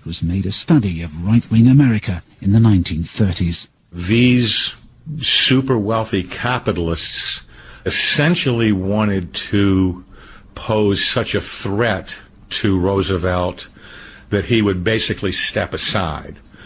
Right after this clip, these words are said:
Speaker 2: If F D R would not cooperate and step aside, they would execute him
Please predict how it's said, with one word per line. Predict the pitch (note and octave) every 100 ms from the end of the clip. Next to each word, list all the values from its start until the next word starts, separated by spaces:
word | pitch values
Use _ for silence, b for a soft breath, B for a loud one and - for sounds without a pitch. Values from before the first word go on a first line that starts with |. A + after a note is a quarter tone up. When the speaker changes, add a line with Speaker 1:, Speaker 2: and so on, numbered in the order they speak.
| B B B B
Speaker 2:
If | G2+ E2 -
F | G#2 -
D | G2+
R | G2+ G2+
would | F2 F2
not | F#2+ A2 C3 -
cooperate | A2+ G2+ G2+ G2+ F#2 F#2
and | F2+ D#2+
step | - G2+ -
aside, | E2+ - B2 B2 G2+ F#2 F2+ B B B
they | G#2 G2+
would | F#2 F#2 A#2+ -
execute | A#2 - - C#2+
him | -